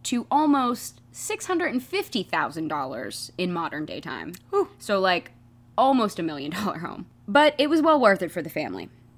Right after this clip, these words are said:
Speaker 1: They thought that they had found their dream home. They lived lavishly with frequent shopping trips and owned fancy sports cars. By nineteen fifty-nine, fifty-year-old Doctor Perelson was extremely successful with a beautiful family and no outward signs of conflict.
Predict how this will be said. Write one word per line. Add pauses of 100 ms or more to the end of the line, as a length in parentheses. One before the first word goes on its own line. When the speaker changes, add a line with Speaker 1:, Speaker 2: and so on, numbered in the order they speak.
Speaker 1:
They (160)
thought
that
they
had
found
their
dream
home. (280)
They
lived
lavishly
with
frequent
shopping
trips
and
owned
fancy
sports
cars. (240)
By
nineteen
fifty-nine, (200)
fifty-year-old
Doctor
Perelson
was
extremely
successful
with
a
beautiful
family
and
no
outward
signs
of
conflict.